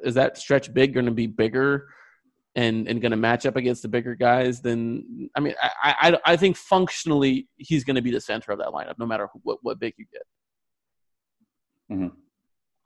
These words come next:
Speaker 1: He, so, so to keep it simple, let's say Hayes is a one positional player, and, and, and if we have to find exceptions to the rule, then, you know,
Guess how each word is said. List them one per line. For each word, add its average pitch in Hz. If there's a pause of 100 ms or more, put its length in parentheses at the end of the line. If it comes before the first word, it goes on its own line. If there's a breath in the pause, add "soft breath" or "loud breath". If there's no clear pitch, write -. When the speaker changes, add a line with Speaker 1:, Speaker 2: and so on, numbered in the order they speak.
(140)
Speaker 1:
He, 151 (520)
so, 135 (340 soft breath)
so -
to 127
keep 175
it 151
simple, 120
let's 139
say 120
Hayes 117
is 110
a 107
one 98
positional -
player, - (580)
and, 110
and, 104
and 120
if 123
we 131
have 135
to 120
find 113
exceptions 107
to 107
the 92
rule, 101
then, 98 (220)
you 95
know, 90